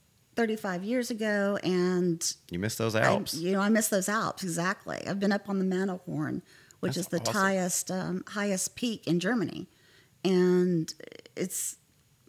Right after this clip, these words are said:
Speaker 1: it's amazing, and I'd like to go back and see some more. I know it's changed completely since I've been there.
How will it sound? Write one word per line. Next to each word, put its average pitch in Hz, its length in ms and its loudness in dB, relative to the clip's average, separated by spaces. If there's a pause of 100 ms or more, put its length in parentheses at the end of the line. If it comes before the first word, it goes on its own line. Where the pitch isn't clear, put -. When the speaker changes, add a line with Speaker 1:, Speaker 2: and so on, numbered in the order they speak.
(680)
Speaker 1:
it's 202 160 -2
amazing, 185 560 2
and 185 100 -2
I'd 180 140 0
like 170 200 0
to 196 60 -6
go 180 100 -2
back 175 260 -2
and 165 100 0
see 175 140 -4
some 170 160 -2
more. 185 180 0
I 156 60 2
know 165 180 4
it's - 160 -4
changed 180 440 -2
completely 165 600 -4
since - 240 -8
I've 185 100 -12
been 170 120 0
there. 165 120 -4